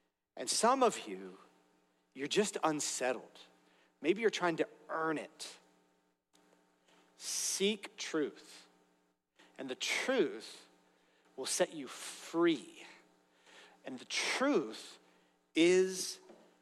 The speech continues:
Jesus. This is the life we're called to live. Time with Jesus, becoming like Jesus. Father, forgive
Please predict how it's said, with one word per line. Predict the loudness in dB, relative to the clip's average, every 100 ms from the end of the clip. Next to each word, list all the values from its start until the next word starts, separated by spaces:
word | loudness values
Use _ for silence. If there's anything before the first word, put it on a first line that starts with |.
| -20 -20 -20 _ _ _ _ -10
Jesus. | -4 2 2 2 -6 -10 -10 -8 -12 -16 -20 _ _ -20 -20 -20 _ _ -20 _ _ _ _ _ -4
This | 2 2 2
is | -2 2
the | 6
life | 6 6 4 -2
we're | -2
called | -2 2 2 2
to |
live. | 2 2 0 -4 -18 -20 _ _ _ _ _ _ _ -20 _ _ _
Time | -4 4 6 6 4
with | 2 2
Jesus, | -4 -6 -6 -8 -8 -12 -12 -18 _ _ _ _ _ _
becoming | -14 -8 -2 0 2 2
like | 0 0
Jesus. | -6 -10 -12 -16 -14 -14 -14 -20 _ _ _ _ _ _ _ _ _ _
Father, | 0 4 4 2
forgive | -6 -8 -10 -6 4 4 4